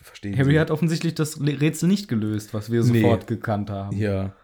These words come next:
Speaker 1: hab ich damals, glaub ich, auch
Speaker 2: Ich
Speaker 1: nicht.
Speaker 2: auch nicht.
Speaker 1: Das nicht
Speaker 2: Aber
Speaker 1: ganz
Speaker 2: theoretisch kann man dieses Rätsel lösen. Das find ich schön.
Speaker 1: Warum hab ich das nicht gemacht?
Speaker 2: Weil die Erklärung schon am Ende des Buches kommt. Äh, sorry, am Ende des Kapitels kommt.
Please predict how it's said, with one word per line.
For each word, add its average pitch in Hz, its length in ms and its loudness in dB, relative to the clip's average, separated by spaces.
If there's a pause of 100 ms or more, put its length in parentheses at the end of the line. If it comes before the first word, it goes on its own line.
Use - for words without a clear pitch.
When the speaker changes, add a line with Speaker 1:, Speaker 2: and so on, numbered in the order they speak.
(140)
Speaker 1:
hab - 120 -12
ich - 80 -12
damals, 92 320 -4
glaub 82 140 -8
ich, - 140 -16
auch 82 140 -14
Speaker 2:
Ich - 80 -10
Speaker 1:
nicht. 78 100 -8
Speaker 2:
auch 76 100 -12
nicht. 80 440 -8
Speaker 1:
Das - 140 -14
nicht - 120 -10
Speaker 2:
Aber 131 140 2
Speaker 1:
ganz 135 80 -2
Speaker 2:
theoretisch 151 380 -4
kann 208 100 -6
man 190 140 -2
dieses 175 280 -4
Rätsel 175 240 -4
lösen. 95 360 -6
Das 107 120 -10
find 143 140 -4
ich - 80 -8
schön. 95 260 -10 (100)
Speaker 1:
Warum 87 200 -10
hab 160 100 -2
ich 220 120 0
das - 200 0
nicht 185 140 0
gemacht? 147 400 0
Speaker 2:
Weil 160 480 4 (280)
die 139 120 2
Erklärung 151 640 2
schon 139 180 -2
am 131 80 -4
Ende 139 240 0
des 131 220 -2
Buches 139 340 -4
kommt. 92 400 -10 (380)
Äh, 139 300 4
sorry, 117 320 -2
am 135 120 2
Ende 147 200 2
des 139 120 0
Kapitels 135 420 -2
kommt. 95 320 -10